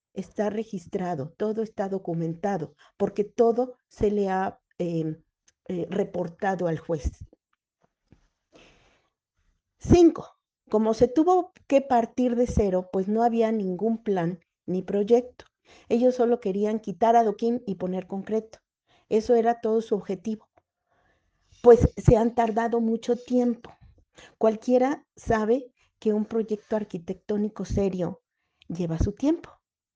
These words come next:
y más si no sabes cómo hacerlo. Entonces, han estado detenidos por su incompetencia, no por los cien amparos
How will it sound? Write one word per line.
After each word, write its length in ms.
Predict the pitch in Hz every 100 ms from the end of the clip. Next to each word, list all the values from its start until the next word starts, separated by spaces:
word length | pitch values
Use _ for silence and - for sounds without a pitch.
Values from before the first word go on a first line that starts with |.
| -
y 100 | 196
más 260 | 214 330
si 100 | 180
no 160 | 175 185
sabes 320 | - 175 160
cómo 200 | - 175
hacerlo. 360 | 185 226 220 - _ _ _ _ _ - _
Entonces, 640 | 208 208 254 254 311 - -
han 180 | 233 254
estado 420 | 254 233 233 262
detenidos 640 | 220 208 196 202 220 240
por 180 | 247 190
su 120 | -
incompetencia, 840 | 180 170 185 180 190 220 220 - - - - -
no 420 | 214 226 233 226
por 180 | 220 196
los 140 | 175
cien 260 | 170 214 196
amparos 640 | 196 190 202 175 196